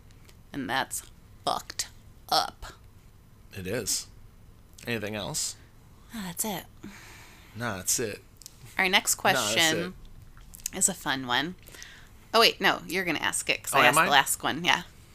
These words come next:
Speaker 2: Okay. What is the strangest subculture?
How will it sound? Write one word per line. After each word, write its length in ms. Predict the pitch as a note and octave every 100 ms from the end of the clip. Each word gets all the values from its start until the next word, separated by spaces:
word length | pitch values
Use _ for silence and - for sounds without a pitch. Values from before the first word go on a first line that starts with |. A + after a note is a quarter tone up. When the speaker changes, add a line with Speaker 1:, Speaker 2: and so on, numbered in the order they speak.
| - - - - - - - - - - - -
Speaker 2:
Okay. 340 | G#3 G#2+ C#3 - - - - - -
What 200 | C#3 D#3+
is 160 | F3 C3+
the 120 | C#3
strangest 1120 | - - - B2 A2+ C3 C3 B2 A2+ - -
subculture? 1120 | - - - G#2 G#2+ - - - - - -